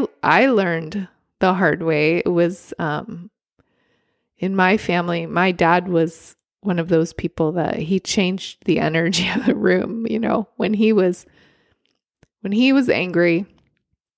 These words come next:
or moody, he,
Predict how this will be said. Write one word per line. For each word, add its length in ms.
or 160
moody, 680
he, 460